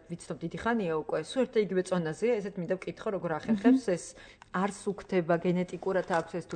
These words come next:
Speaker 1: ყოველთვის, მ, სპორტით, ე, ინარჩუნებს, იმიტომ რომ არასდროს არ მახსოვს, რომ ან კუნთი არ ქონდეს, ან
Speaker 2: მმ.
Speaker 1: რაღაცა მომზადებული არ იყო, მოკლედ,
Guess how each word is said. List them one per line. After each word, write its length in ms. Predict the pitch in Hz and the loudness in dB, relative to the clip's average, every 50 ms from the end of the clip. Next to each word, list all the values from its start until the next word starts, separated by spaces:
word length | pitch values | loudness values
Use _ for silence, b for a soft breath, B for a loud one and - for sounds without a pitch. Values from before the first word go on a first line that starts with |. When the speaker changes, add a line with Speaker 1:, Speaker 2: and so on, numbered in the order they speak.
| - - - | -12 -10 -6
Speaker 1:
ყოველთვის, 460 | - 170 170 175 170 - - 175 - - - | -2 -2 -2 -2 -2 -6 -8 -12 -12 -12 -10
მ, 160 | 170 165 160 | -10 -10 -10
სპორტით, 540 | 160 - - - 175 175 - - - - - - | -10 -10 -4 -2 -2 -2 -2 -4 -10 -12 -12 -10
ე, 160 | - 175 160 165 165 160 | -6 -4 -2 -2 -2 -4
ინარჩუნებს, 680 | 165 165 170 175 170 165 170 - 185 175 170 165 - | -4 -4 -4 -2 -4 -4 -6 -6 -6 -6 -6 -6 -6
იმიტომ 160 | 185 175 - 170 | -6 -4 -2 -2
რომ 120 | 165 B B B B B B B B - | -2 B B B B B B B B -10
არასდროს 460 | - - 180 190 208 208 220 202 - | -4 -2 0 2 2 0 0 0 0
არ 100 | 190 180 | 0 0
მახსოვს, 340 | 175 170 - - 160 156 - | 0 -4 -6 -8 -8 -8 -6
რომ 100 | - 151 | -6 -6
ან 100 | 165 165 156 - - _ _ | -6 -6 -8 -12 -18 _ _
კუნთი 380 | - - 185 180 185 - - 175 165 | -8 -6 -4 -4 -4 -4 -4 -2 0
არ 200 | 165 170 165 165 165 | 0 -2 -2 -2 -6
ქონდეს, 480 | - - 180 175 165 170 170 165 - | -8 -6 -6 -4 -2 -4 -4 -4 -4
ან 120 | 165 170 170 | -4 0 4
Speaker 2:
მმ. 80 | 240 269 | 4 6
Speaker 1:
რაღაცა 280 | 285 285 285 285 277 262 170 | 6 6 6 6 6 6 4
მომზადებული 760 | 160 156 160 165 170 165 - 175 170 180 175 165 175 175 170 | 0 -6 -6 -6 -6 -2 -2 -2 0 0 0 -2 0 -2 0
არ 140 | 170 165 165 | 0 -2 -2
იყო, 180 | 170 - - 180 175 160 | -4 -2 0 0 0 0
მოკლედ, 640 | 175 - 190 202 208 208 208 202 - 156 - - | -4 -8 -6 -4 -2 -2 -4 -4 -6 -12 -14 -14